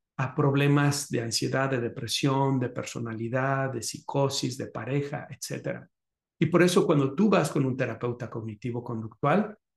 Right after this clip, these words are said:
te ayudamos a prestar atención en lo que te dices a ti mismo, en tus pensamientos, en desarrollar pensamientos objetivos, racionales, basados en la evidencia. Porque sabemos que es tu forma de pensar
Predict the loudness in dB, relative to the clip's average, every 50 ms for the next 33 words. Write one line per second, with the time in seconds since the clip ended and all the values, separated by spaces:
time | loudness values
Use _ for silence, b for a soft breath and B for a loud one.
0 | _ _ -2 0 0 0 0 0 2 2 4 4 4 4 2 0 -4 -6 -6 -6
1 | -6 -4 -2 0 0 0 -2 -2 -4 -4 -4 -2 0 0 2 2 2 2 2 0
2 | 0 -2 -2 -4 -6 -6 _ -4 -4 -2 0 0 2 2 2 0 0 -2 -2 -2
3 | -4 -6 -6 -6 -6 -4 -4 -4 -4 -4 -4 -6 -6 -4 -6 -6 -4 0 2 2
4 | 2 2 0 -2 -2 0 -2 -2 -4 -6 -6 -6 -6 -6 -6 -6 -8 -10 -10 -8
5 | -8 -8 -8 -8 -8 -8 -6 -6 -6 -6 -6 -6 -6 -6 -6 -6 -6 -8 -8 -8
6 | -8 -8 -8 -10 -10 -10 -10 -10 -10 -10 -12 -10 -6 -6 -4 -4 -4 -6 -6 -8
7 | -6 -6 -4 -4 -4 -4 -6 -8 -8 -8 -10 -8 -6 -6 -6 -6 -6 -8 -8 -8
8 | -8 -8 -8 -8 -6 -6 -6 -8 -8 -12 -14 -16 -20 _ _ _ _ _ _ _
9 | _ _ _ _ _ _ _ _ _ _ -2 0 2 2 0 0 2 2 4 4
10 | 4 4 4 2 2 0 0 0 0 -4 -4 _ 2 2 2 2 2 2 2 2
11 | 2 2 0 0 0 -2 -2 -2 -2 -4 -4 -6 -6 -8 -12